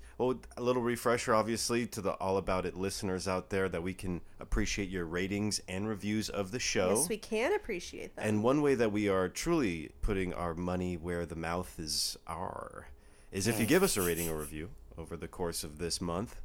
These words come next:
Speaker 1: we'll put you in a drawing for a free print. Courtesy of the Ariel Vey, Ariel Vey, let me take that again. Courtesy of the Ariel Vey Print Shop dot com.
Speaker 2: That's right.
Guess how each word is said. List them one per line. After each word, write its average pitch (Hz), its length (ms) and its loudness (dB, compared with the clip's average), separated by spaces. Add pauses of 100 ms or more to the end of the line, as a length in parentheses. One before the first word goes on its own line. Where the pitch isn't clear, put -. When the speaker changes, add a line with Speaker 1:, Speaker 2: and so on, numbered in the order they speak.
(220)
Speaker 1:
we'll 95 100 -2
put 120 240 -2
you 117 100 2
in 107 60 2
a 107 60 4
drawing 104 340 4
for 95 340 0
a 90 280 -4
free 131 880 -2 (500)
print. - 640 -6 (1160)
Courtesy 151 280 12
of 92 60 6
the 82 80 12
Ariel 80 240 0
Vey, 73 380 -2
Ariel 76 300 -4
Vey, 76 200 -4
let 73 100 -8
me 78 60 -12
take - 160 -12
that 85 100 -4
again. 82 180 -4 (300)
Courtesy 208 440 6
of 127 100 6
the 110 200 6
Ariel 139 380 8
Vey 113 240 6
Print 85 280 -4
Shop 78 440 -2
dot 73 140 0
com. - 0 -
Speaker 2:
That's - 20 0
right. 151 560 -2